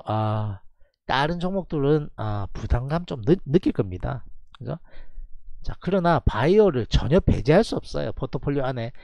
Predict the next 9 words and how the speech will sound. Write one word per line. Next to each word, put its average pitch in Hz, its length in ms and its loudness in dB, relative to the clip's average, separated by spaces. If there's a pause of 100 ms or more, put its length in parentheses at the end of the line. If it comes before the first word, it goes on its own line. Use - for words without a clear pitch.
(160)
그렇다면 165 440 0
셀트리온 185 500 -4
쪽으로 139 320 -6
좀 - 240 -8
들어올 127 220 -2
가능성이 113 400 -6
있다. 104 400 -6 (260)
조금 143 460 -4 (180)
관심, 151 640 -4